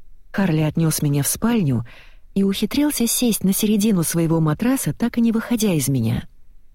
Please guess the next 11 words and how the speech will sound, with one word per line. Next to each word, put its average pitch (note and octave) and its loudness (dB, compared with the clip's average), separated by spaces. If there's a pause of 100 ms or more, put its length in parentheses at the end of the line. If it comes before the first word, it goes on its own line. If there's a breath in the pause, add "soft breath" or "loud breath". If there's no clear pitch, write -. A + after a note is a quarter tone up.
(300)
Я E3+ 2
обхватила F3 0
его D3 0
руками D#3+ 0
и C#3+ 0
ногами, C#3+ 0 (640 loud breath)
а F3+ 0
он C4+ 2
перекатился G#3+ 0
на A3+ 2
спину, B2 -2